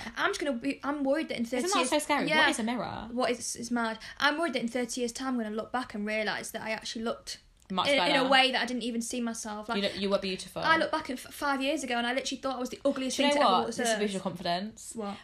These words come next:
Speaker 2: Me and my mum went on a walk the other day with Lacey, my dog. Shout out to my stunning
Speaker 1: Shout out to
Speaker 2: shout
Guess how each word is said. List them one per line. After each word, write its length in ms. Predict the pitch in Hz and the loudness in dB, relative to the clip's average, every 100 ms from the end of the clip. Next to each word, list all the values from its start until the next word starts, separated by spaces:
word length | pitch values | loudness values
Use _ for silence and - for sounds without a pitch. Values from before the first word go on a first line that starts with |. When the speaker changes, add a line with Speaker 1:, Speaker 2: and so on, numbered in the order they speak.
| - | -2
Speaker 2:
Me 80 | 240 | 0
and 40 | |
my 80 | 233 | 2
mum 260 | 226 208 | 2 0
went 160 | 185 180 | -2 -4
on 60 | 175 | -4
a 80 | |
walk 240 | 180 190 180 | -2 -4 -4
the 80 | 170 | -6
other 140 | 170 | -4
day 440 | 170 160 165 - - | -4 -4 -4 -8 -10
with 160 | 185 185 | -8 -2
Lacey, 640 | 185 190 - 92 165 - | 0 0 -4 -4 -6 -6
my 80 | 170 | -8
dog. 360 | - 170 190 - | -8 -8 -10 -14
Shout 200 | - 170 | -10 -8
out 120 | - | -8
to 80 | - | -8
my 120 | 170 - | -10 -10
stunning 640 | - - - 220 190 175 - - | -8 -4 -2 -2 -2 -4 -8 -2
Speaker 1:
Shout 280 | - 381 403 | 4 8 8
out 440 | 494 - 427 427 | 8 10 12 12
to 20 | - | 10
Speaker 2:
shout 160 | 339 | 12